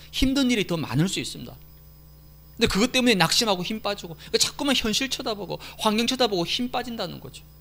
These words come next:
아니면 내 자신을 쳐다보고 자꾸만 실망하고 낙심하고, 남편 보니까요, 소망이 없어요. 자식들 보니까요, 더 소망이 없고 힘 빠지고, 더 중요한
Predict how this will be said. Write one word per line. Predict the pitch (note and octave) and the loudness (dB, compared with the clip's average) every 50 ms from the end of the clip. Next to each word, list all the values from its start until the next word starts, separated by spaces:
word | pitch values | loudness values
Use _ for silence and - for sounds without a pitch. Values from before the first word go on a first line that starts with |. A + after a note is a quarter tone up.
| - - - - - - - - - - - - - - | -20 -20 -20 -20 -20 -20 -20 -20 -20 -20 -20 -20 -8 0
아니면 | - C#3 E3+ G3+ G3+ F3 C#3+ | 2 4 6 6 6 6 8
내 | C#3+ E3 F#3 | 8 8 8
자신을 | - - D#3 - - B3+ A#3+ | 6 4 4 4 4 4 2
쳐다보고 | - - A3+ A3+ G#3+ F#3 F#3+ F#3+ G3 | 0 0 2 2 2 2 0 -2 -2
자꾸만 | - - B3+ - - B3+ C4 A#3+ | -4 -4 -6 -6 -4 -2 0 0
실망하고 | - - C4 B3 B3 B3+ A#3+ A3+ G#3 G3+ F3+ | 0 0 0 2 2 4 4 2 2 2 0
낙심하고, | E3+ F3 - - - G3+ - - - - - - - | -2 -2 -4 -6 -10 -12 -14 -16 -16 -18 -18 -12 2
남편 | - D#3+ G3+ A3 - A#3+ G3 | 6 6 6 6 4 2 4
보니까요, | G3 G#3 G3+ G3 F#3 F#3 F3 F3 | 4 4 4 2 0 -2 -2 -4
소망이 | - - F3 E3+ F3 G3 G#3 | -4 -4 -4 -4 -4 -4 -6
없어요. | G3 D#3+ - - - - G3+ G3+ - - - - - - - - - - - - - - - - - - - - | -10 -12 -14 -14 -14 -14 -14 -16 -18 -20 -20 -20 -20 -20 -20 -20 -20 -20 -20 -20 -20 -20 -20 -20 -20 -12 -4 -2
자식들 | - F#3 - - - - G#3 F3+ | 2 2 2 2 4 4 2 4
보니까요, | G3 G3+ G3+ F#3+ - F3 F3 F#3+ A#3 C4 - - - - - - | 4 0 -2 0 0 0 0 0 -2 -6 -12 -16 -20 -20 -6 0
더 | D3+ D3+ F#3+ A3+ | 4 6 6 6
소망이 | - - G#3+ G#3 A3 A3 G#3 | 4 4 2 4 4 4 2
없고 | F#3+ - F#3+ F3 | 0 0 -2 -4
힘 | - - A3 A3 | -4 -6 -8 -6
빠지고, | - A3 G#3+ - G#3 F#3+ - C#3+ - - - - - - - - - - - - - | -6 -6 -6 -6 -8 -10 -12 -14 -14 -16 -20 -20 -20 -20 -20 -20 -20 -20 -8 2 4
더 | F#3+ A#3 | 4 4
중요한 | A#3+ B3 G#3+ F#3+ | 4 2 0 -2